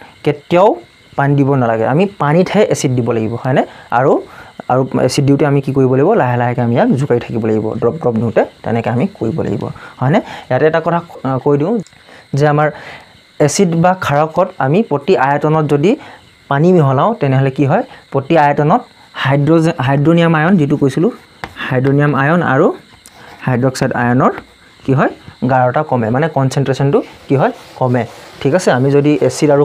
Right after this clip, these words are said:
ক্ষাৰকত যদি পানী মিহলাওঁ, তেনেহ'লে প্ৰতি আয়তনত কি হয়? প্ৰতি আয়তনত আমাৰ হাইড-, হাইড্ৰনিয়াম আৰু হাইড্ৰক্সাইড আয়নৰ কি হয়? গাঢ়তা, কনচেনট্ৰেশ্যনটো কমি যায়। আৰু এই প্ৰক্ৰিয়াক আমি কি বুলি কওঁ? লঘুকৰণ প্ৰক্ৰিয়া বুলিও কওঁ। গম পাইছানে?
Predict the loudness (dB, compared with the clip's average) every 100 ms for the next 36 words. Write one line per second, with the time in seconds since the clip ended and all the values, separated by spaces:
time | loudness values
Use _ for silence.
0 | 0 -2 0 0 0 0 -2 -4 -20 -6
1 | -2 2 2 2 2 0 -4 -14 -4 0
2 | 0 0 -2 -2 2 2 2 0 -2 -2
3 | 0 0 -2 -12 -20 -8 -6 0 2 4
4 | 4 2 0 0 0 0 -4 -16 -16 -16
5 | -8 -6 -4 -6 -4 -2 0 2 2 2
6 | 2 0 -2 -2 0 0 2 0 -2 -4
7 | -20 -16 -4 0 0 -2 -6 -4 -2 0
8 | 0 -2 -4 -4 -2 0 -2 -2 0 0
9 | -2 -10 _ -2 0 0 -2 -6 -6 -2
10 | 0 0 0 0 0 0 -2 -2 0 0
11 | 0 0 -2 -4 -8 -2 2 2 2 0
12 | 0 -2 -2 -2 0 -2 -4 -18 _ -6
13 | -6 -8 -6 -4 -2 -2